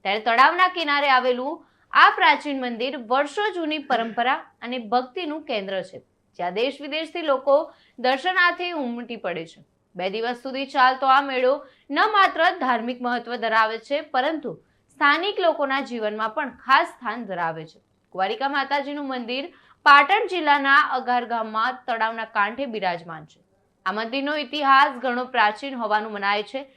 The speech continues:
જો કે, તેના નિર્માણ અને ઉત્પત્તિ વિશે ચોક્કસ ઐતિહાસિક દસ્તાવેજો ઉપલબ્ધ નથી. સ્થાનિક લોકોની માન્યતા અનુસાર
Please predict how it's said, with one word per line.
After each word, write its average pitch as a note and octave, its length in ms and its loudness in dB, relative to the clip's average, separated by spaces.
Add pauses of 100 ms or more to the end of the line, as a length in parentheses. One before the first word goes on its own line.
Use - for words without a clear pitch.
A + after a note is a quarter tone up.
(300)
જો D4 160 -2
કે, G4 140 -2
તેના E4 360 2
નિર્માણ D4+ 480 -2 (200)
અને C4+ 160 -6
ઉત્પત્તિ F#4 520 -4
વિશે D4 280 -8
ચોક્કસ C#4+ 560 -6 (100)
ઐતિહાસિક A#3+ 640 -8
દસ્તાવેજો G3+ 640 -6
ઉપલબ્ધ F3 380 -10
નથી. D#3+ 300 -20 (460)
સ્થાનિક A3+ 360 -6
લોકોની C4+ 320 -2
માન્યતા C4 500 0
અનુસાર B3+ 540 0